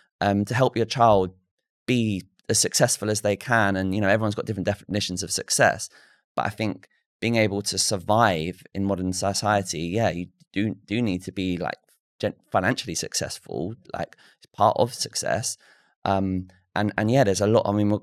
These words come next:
it's a topic in there, like, coaching. If there's, there's not a huge amount of money if you don't make it as a footballer.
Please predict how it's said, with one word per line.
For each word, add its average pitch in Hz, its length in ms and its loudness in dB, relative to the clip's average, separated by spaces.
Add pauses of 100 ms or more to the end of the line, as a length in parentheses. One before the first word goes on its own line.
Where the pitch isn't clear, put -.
it's - 180 -6
a - 60 -10
topic 110 360 2
in 123 200 8
there, 82 220 2
like, 87 200 -4 (920)
coaching. 104 680 0 (840)
If - 200 -10 (440)
there's, 107 200 -6
there's 104 220 -4
not 139 260 2 (140)
a 104 60 -4
huge 135 420 0
amount 117 220 0
of 110 100 -10
money 107 520 0 (220)
if 110 180 -4
you 104 100 -4 (200)
don't 127 240 4
make 107 200 -2
it - 60 -4
as 98 100 -4
a 92 60 -2
footballer. 53 680 -4